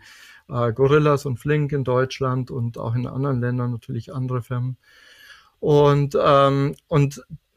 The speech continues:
als, als ich dann, äh, nach B M W, nach meiner Zeit bei B M W ein Konzept dafür entwickelt hatte, wie man sowas lösen könnte und wie man auch in so ganz kleine Nischen reinkommt mit, mit Automatisierung,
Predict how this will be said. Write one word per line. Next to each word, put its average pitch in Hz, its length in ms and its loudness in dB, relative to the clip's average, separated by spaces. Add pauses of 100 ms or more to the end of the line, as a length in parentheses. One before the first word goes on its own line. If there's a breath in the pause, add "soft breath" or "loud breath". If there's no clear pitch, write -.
als, 160 340 2
als - 240 -2
ich 160 140 -4
dann, 151 360 4
äh, 139 360 2
nach 143 320 2
B 156 200 0
M 151 140 2
W, 151 200 2
nach 139 200 2
meiner 135 260 0
Zeit 131 240 0
bei 131 100 0
B 131 180 -2
M 127 120 0
W 127 300 2
ein 123 200 -2
Konzept 165 560 -2
dafür 190 340 -4
entwickelt 170 540 -4
hatte, 156 360 -2
wie 143 120 2
man 139 180 2
sowas 117 340 0
lösen 160 420 0
könnte 196 360 -4
und 127 120 -4
wie 123 100 -2
man 131 180 -2
auch 120 140 -6
in 123 100 -4
so 117 120 -4
ganz 123 320 -2
kleine 147 420 0
Nischen 175 520 -2
reinkommt 165 720 -4
mit, 143 360 -8
mit 147 200 -10
Automatisierung, 135 1080 -4